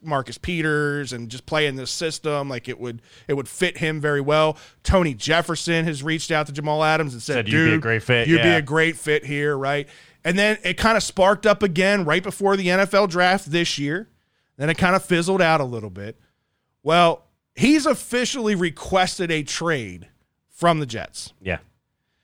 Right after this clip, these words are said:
Speaker 1: And he listed seven teams that he thought he could,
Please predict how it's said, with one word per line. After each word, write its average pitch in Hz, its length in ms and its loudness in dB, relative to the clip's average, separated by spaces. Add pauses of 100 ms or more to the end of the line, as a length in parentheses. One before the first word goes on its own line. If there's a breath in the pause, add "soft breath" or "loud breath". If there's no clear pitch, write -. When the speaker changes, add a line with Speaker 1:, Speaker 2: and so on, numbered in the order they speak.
(200)
Speaker 1:
And 165 480 0 (140)
he 160 180 0
listed 214 640 2 (460)
seven 233 420 2
teams 185 560 -2 (260)
that 156 140 2
he 175 80 2
thought 165 400 4 (360)
he 180 280 0
could, 175 260 0